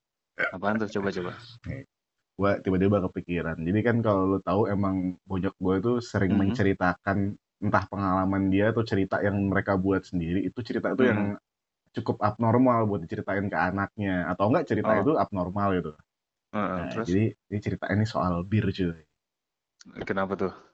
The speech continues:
Speaker 2: Jadi, gua tuh selama ini hidup yang di keluarga yang gua tahu tuh nggak deket dengan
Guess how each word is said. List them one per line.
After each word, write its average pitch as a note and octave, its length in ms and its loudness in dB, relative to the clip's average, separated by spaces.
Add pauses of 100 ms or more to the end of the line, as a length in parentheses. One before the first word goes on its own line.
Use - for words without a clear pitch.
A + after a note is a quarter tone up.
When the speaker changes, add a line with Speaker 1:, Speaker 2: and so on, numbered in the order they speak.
Speaker 2:
Jadi, G2+ 140 4 (760)
gua D#3 160 2
tuh E3 120 -4
selama G2+ 340 4
ini C3+ 180 0
hidup A2 200 2 (120)
yang F#2+ 120 -2 (140)
di G2+ 100 -2
keluarga G2 320 2
yang B2+ 120 0
gua G2 140 0
tahu G2 200 0
tuh C#3+ 140 -4
nggak E2+ 180 -2 (260)
deket G2+ 200 -6 (100)
dengan F#2 180 -2